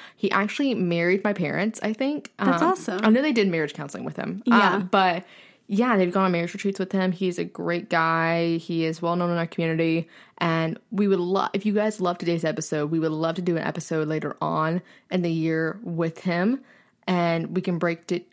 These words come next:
Speaker 1: everything down, talk about more in depth with you guys. But today's episode, we're gonna go over the basics of the five love languages.
Speaker 2: Yes.
Speaker 1: I had taken the test before.
Speaker 2: Yes.
Speaker 1: You had not.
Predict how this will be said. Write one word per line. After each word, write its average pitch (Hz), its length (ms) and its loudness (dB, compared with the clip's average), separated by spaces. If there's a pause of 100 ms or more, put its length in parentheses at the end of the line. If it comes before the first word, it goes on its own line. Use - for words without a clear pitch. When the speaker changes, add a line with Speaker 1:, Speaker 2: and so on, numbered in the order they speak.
(160)
Speaker 1:
everything 185 380 0
down, 170 400 2
talk 180 180 -4
about 170 200 0
more 175 180 -2
in 165 160 -4 (160)
depth 165 440 -2 (100)
with 214 180 2
you 240 80 0
guys. 240 300 0
But 214 160 -2
today's 277 480 2
episode, 247 420 2
we're 214 80 4
gonna 240 160 4
go 262 120 2
over 240 120 0
the 214 100 4
basics 196 560 0 (100)
of 190 500 2
the 214 100 -2
five 185 680 -2 (300)
love 349 320 -2
languages. 190 680 0
Speaker 2:
Yes. 220 680 -4 (200)
Speaker 1:
I 220 200 4 (160)
had 220 200 0
taken 180 200 2
the 156 60 0
test 156 240 -4
before. 147 460 -2 (100)
Speaker 2:
Yes. 214 320 -2
Speaker 1:
You 202 120 2
had 202 180 0
not. - 240 -4